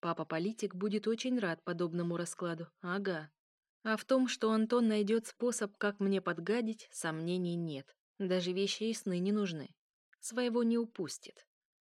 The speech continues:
«Можешь уйти в теневой бан. Навечно.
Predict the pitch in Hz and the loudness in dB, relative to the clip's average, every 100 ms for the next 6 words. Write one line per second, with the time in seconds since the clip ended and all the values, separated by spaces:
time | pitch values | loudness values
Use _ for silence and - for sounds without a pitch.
0 | _ - 170 190 240 240 247 226 226 220 | _ -6 2 2 2 2 2 2 2 -2
1 | - 226 214 190 208 156 143 139 _ _ | 2 4 6 6 4 2 -2 -6 _ _
2 | _ _ 170 175 196 156 - 123 | _ _ 0 4 4 2 -4 -10